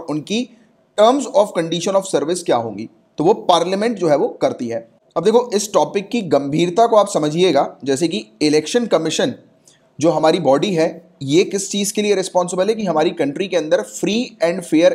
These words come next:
election जो है वो कंडक्ट हो, राइट? और फ्री और फेयर इलेक्शन का मतलब कि डेमोक्रेसी जो है वो सही तरीके से चले, तो कहीं ना कहीं इलेक्शन कमीशन जो है वो डेमोक्रेसी के लिए क्लियरली रिस्पॉन्सिबल है, राइट? कि प्रॉपर तरीके से डेमोक्रे-, डेमोक्रेटिक कंट्री हमारी होनी चाहिए। डेमोक्रेटिक कंट्री मतलब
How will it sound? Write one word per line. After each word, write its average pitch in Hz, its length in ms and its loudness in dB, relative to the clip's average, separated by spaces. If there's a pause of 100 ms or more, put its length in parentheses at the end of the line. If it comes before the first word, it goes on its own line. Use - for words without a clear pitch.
(120)
election 147 360 -2
जो 185 160 0
है 131 100 0
वो 151 160 0 (360)
कंडक्ट 208 360 2
हो, 208 160 -8 (320)
राइट? 202 300 0 (600)
और 165 160 6 (140)
फ्री 160 160 2
और 208 120 4
फेयर 196 260 2
इलेक्शन 185 300 0
का 202 100 0
मतलब 196 420 0
कि 202 80 -4
डेमोक्रेसी 175 680 0
जो 214 100 2
है 208 80 4
वो 196 100 0
सही 180 240 -2
तरीके 185 340 -2
से 185 120 -2
चले, 175 220 -2
तो - 260 -10
कहीं 165 220 0
ना 185 80 2
कहीं 190 260 0
इलेक्शन 156 340 0
कमीशन 151 320 -2
जो 196 140 0
है 151 60 4
वो 170 100 -2
डेमोक्रेसी 156 540 -2
के 180 120 -10
लिए 175 160 2
क्लियरली 175 600 0
रिस्पॉन्सिबल 170 600 0
है, - 340 -12 (260)
राइट? 165 160 0
कि 156 80 -4
प्रॉपर 147 280 2
तरीके 160 300 0
से 165 120 -2
डेमोक्रे-, 143 500 -2
डेमोक्रेटिक 147 420 0
कंट्री 151 260 -2
हमारी 151 220 2
होनी 151 180 -2
चाहिए। 139 260 -4 (360)
डेमोक्रेटिक 160 480 2
कंट्री 180 260 -2
मतलब 190 380 -2